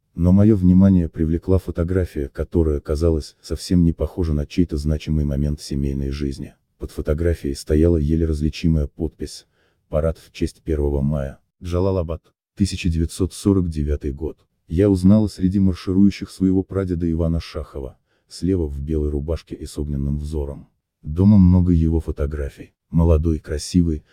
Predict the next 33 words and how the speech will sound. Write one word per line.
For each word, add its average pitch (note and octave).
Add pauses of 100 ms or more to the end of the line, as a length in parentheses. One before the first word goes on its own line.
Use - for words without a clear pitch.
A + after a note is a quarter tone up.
(140)
целеустремленный. D2+ (160)
Заметила F#2+
среди F#2
зрителей F2+
лица E2+
русских D#2+
детей D2+
в D2
узбекских D2
тюбетейках. - (160)
В D2+
войну G2
небогатые E2
узбеки E2
делили F2+
лепешки F#2
на D#2+
всех D2+
детей, D#2
не C#2+
считая C#2
кого-то C#2
своим D2
или E2
чужим. D2+ (220)
Аулы F#2
стали F2+
для D#2
русских -
Маш F2+
и F2
Вась D#2
убежищем. C2+